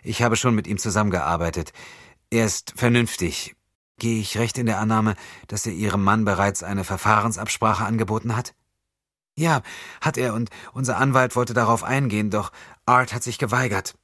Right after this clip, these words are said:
Er beteuert andauernd, dass es sich um einen Irrtum handelt und sich alles aufklären wird. Aber das passiert nicht immer, oder? Auch Unschuldige gehen manchmal ins Gefängnis, nicht wahr?"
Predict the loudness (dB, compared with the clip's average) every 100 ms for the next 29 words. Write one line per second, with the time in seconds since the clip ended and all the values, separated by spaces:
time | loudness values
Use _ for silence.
0 | _ -4 -2 0 2 2 2 0 0 2
1 | 2 0 -4 -14 -10 -6 -6 -4 -4 -2
2 | -2 -2 -2 -4 -2 -2 0 0 -2 -4
3 | -10 -8 -4 -4 -4 -2 -2 -2 -2 -2
4 | -2 -4 -2 -4 -6 -10 _ _ -2 0
5 | -2 -10 -20 _ _ _ -6 -4 -4 -4
6 | -4 -4 0 0 0 -2 -4 -8 _ -10
7 | -6 -4 -2 -2 -2 -2 -4 -4 -4 -2
8 | -2 -6 -10 -10 -6 -4 -4 -4 -6 -6
9 | -4 -6